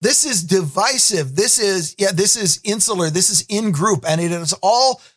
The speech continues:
based around who has the Apple device. And it is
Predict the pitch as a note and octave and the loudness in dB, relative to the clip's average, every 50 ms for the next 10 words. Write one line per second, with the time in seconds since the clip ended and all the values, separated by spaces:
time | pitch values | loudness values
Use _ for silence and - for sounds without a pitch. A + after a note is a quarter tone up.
0 | _ _ _ _ _ _ _ _ _ - D#3+ C3+ B2+ - _ _ _ - A3 B3+ | _ _ _ _ _ _ _ _ _ -4 -4 -4 -4 -6 _ _ _ -4 -2 -2
1 | B3 A#3 F#3+ - - - - - F3+ E3 D#3 F3+ F#3 - G#3+ G#3+ E3 D#3+ B2 - | 0 0 0 0 -2 -2 -2 -2 -2 0 0 0 0 2 2 2 0 -2 -4 -6
2 | _ _ _ - - B3+ C4+ C4+ B3 G#3 D3+ D#3 F3+ F#3 G#3+ G#3+ E3+ D#3+ F#3+ F#3 | _ _ _ -8 -4 -2 -2 -2 -2 -2 -2 -2 0 0 0 0 -2 -2 -4 -4
3 | - D#3+ E3+ E3 - F#3+ D#3+ C#3+ D3+ C#3 D#3+ F3 F#3 D#3 D3+ C3 - - - E3+ | -2 -2 -2 -2 -2 -2 0 0 0 2 2 2 2 2 2 0 0 -2 -2 -2
4 | E3+ F3+ F#3 F3+ F3+ F#3+ F#3 E3+ | -2 0 0 2 2 2 2 2